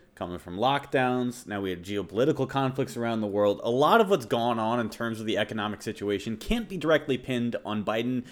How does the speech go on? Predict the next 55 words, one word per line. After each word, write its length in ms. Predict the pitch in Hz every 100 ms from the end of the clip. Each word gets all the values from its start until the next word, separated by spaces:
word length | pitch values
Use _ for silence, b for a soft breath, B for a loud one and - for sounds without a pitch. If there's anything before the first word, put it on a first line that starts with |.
| B -
but 200 | 131 -
in 120 | 131
a 20 |
presidential 560 | 143 156 135 139 135 131
election, 420 | 123 120 - 120
you 120 | 123
will 180 | 151 165
be 100 | 135
blamed 380 | 120 120 110 98
for 140 | 92
everything 340 | 101 101 98
that 160 | 87 85
does 220 | 87 85
happen. 320 | 85 82 85
So 120 | 85 107
because 320 | 95 180 185
of 120 | 160
that, 280 | 135 143 B B
he 140 | - 147
needs 340 | 165 226 180
to 40 | 147
come 180 | 151 120
out 140 | 107
strong 320 | - 110 104
for 120 | -
the 100 | 98
economy. 500 | 87 - 113 110 104 B B -
He, 140 | 208
it, 280 | - 170 151 -
uh, 120 | 160 131 143
one 280 | 175 277 302
to 100 | 196
one, 420 | 160 160 180 170 -
him 180 | 190
against 300 | 226 208 -
Trump 260 | - 147 147
or 60 | 135
really 240 | 139 143
any 220 | 120 143
Republican, 680 | 147 113 120 117 139 160 160 B -
he 140 | 233
loses 400 | 190 208 190 139
the 100 | 143
economic 440 | 135 143 127 107
debate 260 | 120 104 90
outright. 400 | 101 92 78 -
I 120 | 113
don't 180 | 190 240
think 140 | 196 151
people 180 | 151
can 140 | 147 107
question 340 | 110 101 -
that. 140 | 92 123
If 60 |
that's, 220 | 247 247